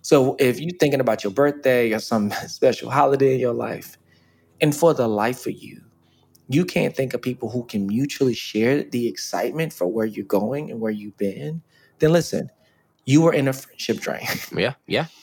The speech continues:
Speaker 1: You have not risked enough in this next season of life and who you become and brought people with you. And now even on your anniversaries, your celebrations, your achievements, your accomplishments, or even your troubles,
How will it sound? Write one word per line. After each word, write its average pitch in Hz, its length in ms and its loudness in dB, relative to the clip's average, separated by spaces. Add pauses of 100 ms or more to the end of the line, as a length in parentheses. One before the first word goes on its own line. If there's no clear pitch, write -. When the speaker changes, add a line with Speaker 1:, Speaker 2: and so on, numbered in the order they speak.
(680)
Speaker 1:
You 180 120 6
have 185 160 4
not 120 280 0
risked 160 340 0
enough 123 420 0
in 120 80 -2
this 113 200 -8
next 120 240 -4
season 131 360 0
of 98 140 -8
life 101 300 -4
and 104 120 -4
who 113 120 -4
you 101 160 -12
become 127 500 0
and 113 120 -8
brought 113 200 -2
people 107 220 -6
with 180 300 -2
you. 110 240 -6 (560)
And 120 160 4
now 143 300 2
even 170 320 2
on 127 240 0
your 110 300 -2
anniversaries, 151 920 2
your 117 100 -2
celebrations, 143 840 -4
your 104 120 -4
achievements, 139 540 -2
your 117 80 -4
accomplishments, - 480 -6
or - 160 -4
even 123 280 -6
your 110 140 -8
troubles, 160 600 -2